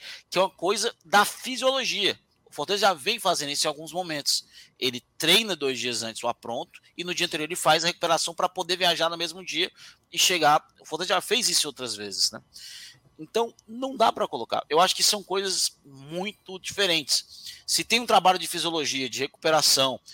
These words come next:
é, tinha um, tem um, tinha um jogador do Fortaleza experiente, quando eu trabalhei lá, que ele tinha problema de lesão. E ele foi descobrir já com trinta e três anos, por causa da filo-,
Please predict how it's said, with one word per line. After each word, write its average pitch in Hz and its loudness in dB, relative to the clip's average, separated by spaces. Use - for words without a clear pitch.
é, 127 -2
tinha 208 -4
um, 202 -12
tem 196 -4
um, - -6
tinha 190 -8
um 202 -2
jogador 170 2
do 156 -8
Fortaleza 143 -2
experiente, 139 -4
quando 139 -8
eu 135 -4
trabalhei 117 0
lá, 147 4
que - -8
ele 180 -8
tinha 254 -4
problema 170 -6
de 160 -8
lesão. 165 2
E 156 2
ele 185 0
foi 226 0
descobrir 214 -6
já 202 2
com 208 -14
trinta 277 -6
e 262 -2
três 208 -6
anos, 143 -2
por - -14
causa 226 2
da 165 -4
filo-, 151 -4